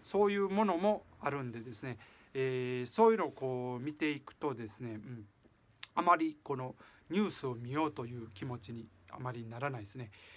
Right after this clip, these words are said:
えー、だから新聞とかを斜め読みするような感じ。えー、スマホで、スマホニュースをこう、その事実だけをパッパッと見るっていう、そこだけでいいかなと。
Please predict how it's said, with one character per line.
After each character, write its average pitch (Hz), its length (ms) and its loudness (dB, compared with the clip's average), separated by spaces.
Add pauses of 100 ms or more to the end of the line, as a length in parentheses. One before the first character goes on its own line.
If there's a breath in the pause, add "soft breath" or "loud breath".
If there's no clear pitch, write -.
(160 loud breath)
え 120 800 -4
ー、 - 0 -
だ 123 120 2
か 160 60 4
ら 147 60 2
新 185 240 -2
聞 247 180 0
と 220 100 0
か 220 120 8
を 208 100 6
斜 165 300 4
め 160 120 0
読 151 120 -2
み 147 100 -4
す - 160 -8
る 139 80 -4
よ 131 120 -2
う 120 40 -6
な 107 140 -12
感 123 200 -12
じ。 104 100 -16 (400 loud breath)
え 139 60 -6 (880)
ー、 - 20 -8
ス - 160 -8
マ 165 100 4
ホ 127 120 -4
で、 123 120 -8
ス - 180 -10
マ 165 100 6
ホ 170 120 0
ニ 214 120 2
ュ 262 80 0
ー 185 40 0
ス - 100 -6
を 220 160 4
こ 135 240 -4
う、 - 40 -20 (480 loud breath)
そ - 220 -2
の 147 240 -2
事 170 120 -4
実 226 260 -4
だ 196 80 6
け 208 100 2
を 202 60 0
パ 202 100 4
ッ - 40 4
パ 190 140 2
ッ - 40 4
と 151 120 -4
見 120 120 -8
る 120 100 -6
っ - 20 -6
て - 180 -14
い - 40 -10
う、 - 60 -20 (340 loud breath)
そ - 140 -16
こ 208 100 6
だ 214 120 6
け 247 180 -2
で 202 100 2
い 131 180 -2
い 110 40 -16
か 113 120 -8
な 107 120 -10
と。 - 160 -20